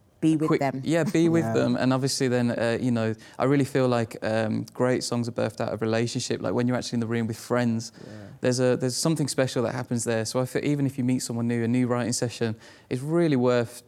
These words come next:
Speaker 2: you know, going to have a coffee,
Speaker 3: Yeah.
Speaker 2: not music related, just to understand each other a bit better. And actually, um, I think there's real
Speaker 3: Yeah,
Speaker 2: weight in that,
Speaker 3: absolutely.
Speaker 2: in actually, um, you can, uh, act-, you can appear to have a lot of friends, like Facebook
Speaker 3: Yeah.
Speaker 2: friends, but actually who,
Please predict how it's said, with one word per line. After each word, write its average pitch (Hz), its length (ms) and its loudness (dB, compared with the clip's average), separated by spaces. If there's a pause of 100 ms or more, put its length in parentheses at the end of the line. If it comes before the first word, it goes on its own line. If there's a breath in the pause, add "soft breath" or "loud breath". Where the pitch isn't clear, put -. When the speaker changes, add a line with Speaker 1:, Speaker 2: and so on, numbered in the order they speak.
Speaker 2:
you 131 120 0
know, 113 200 0 (160)
going 139 180 2
to 127 60 2
have 123 140 0
a 120 40 -2
coffee, 131 520 0 (260 loud breath)
Speaker 3:
Yeah. 92 80 -16
Speaker 2:
not 139 320 4
music 135 360 2
related, 120 520 0
just 151 240 -4
to - 60 -2
understand 135 420 0
each 120 140 -2
other 127 160 -2
a 123 60 2
bit 120 180 -2
better. 117 220 0
And 120 100 0
actually, 117 600 -2
um, 107 440 -2
I 151 80 0
think 185 140 0
there's 139 140 0
real 131 260 4
Speaker 3:
Yeah, 123 240 -4 (100)
Speaker 2:
weight 120 300 2
in 117 160 0
that, 107 160 -2
Speaker 3:
absolutely. 110 80 -6
Speaker 2:
in 120 60 -2
actually, 113 560 -2 (400 soft breath)
um, 107 500 -2 (340)
you 139 100 -2
can, 123 420 -2
uh, - 100 -4 (260)
act-, - 320 -6
you 151 120 0
can 139 160 -2
appear 147 300 0
to 139 80 -4
have 131 140 0
a 131 40 2
lot 131 200 4
of 135 80 -4
friends, 170 480 0
like 123 120 4
Facebook 156 420 0
Speaker 3:
Yeah. - 60 -8
Speaker 2:
friends, 165 300 2
but 135 100 -2
actually 147 360 2
who, 135 360 4